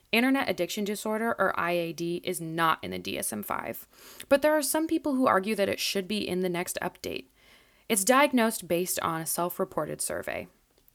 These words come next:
So here's one study about decreased white matter in the brain. Findings suggest that I A D demonstrated widespread reductions of fractional angiotropy in major white matter pathways,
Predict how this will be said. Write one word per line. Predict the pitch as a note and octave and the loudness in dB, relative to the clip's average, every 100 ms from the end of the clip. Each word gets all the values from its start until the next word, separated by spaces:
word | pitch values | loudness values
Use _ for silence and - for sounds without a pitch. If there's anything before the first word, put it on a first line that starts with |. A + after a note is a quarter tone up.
| _ _ _ _ _ - - | _ _ _ _ _ -14 0
So | B3+ A#3+ | 4 4
here's | A#3 C#4 C#4+ G#3+ | 4 2 4 6
one | G3+ | 6
study | G3 - E3 D#3 | 6 4 4 2
about | D3+ D#3 - - _ | 6 6 6 -4 _
decreased | - A3+ - A3 G3+ - | -2 -2 0 0 0 -2
white | E3 - | -4 -2
matter | - F#2 D2+ - | 2 2 2 0
in | - G2 | -2 -4
the | |
brain. | - G2 A1 A1 - - - - - - _ | -4 -4 -4 -10 -14 -20 -20 -20 -20 -20 _
Findings | - D4+ F4+ F4+ C4 | 6 8 10 8 4
suggest | F3+ E3 G3 - - | 4 6 6 4 4
that | G#3+ - | 4 6
I | A3 | 6
A | A#3 A3+ | 8 6
D | A#3 B3+ | 4 4
demonstrated | F#3+ F3 F3 - F3 F3 | 6 4 2 2 4 2
widespread | D#3+ F#3 A3 A3+ - G#3+ F3+ | 2 2 2 0 2 0 2
reductions | F#3+ E3 - E3 E3 D#3+ | 2 2 0 -2 -2 -2
of | - E3+ | -2 -2
fractional | - G3 B3 - C#4 C4+ C#4 | 4 6 6 4 2 2 2
angiotropy | - A#3 F#3+ F3+ D#3+ D3+ D3+ D#3+ D#3+ | 4 4 6 2 2 -2 -2 -4 -4
in | - G#3 G#3+ | 0 2 4
major | A3 B3 C4+ | 4 6 4
white | G3+ G#3 | 4 2
matter | F#3+ F3 F#3 | 2 2 2
pathways, | - G#3+ - F3+ - - | 2 0 0 -2 -2 -4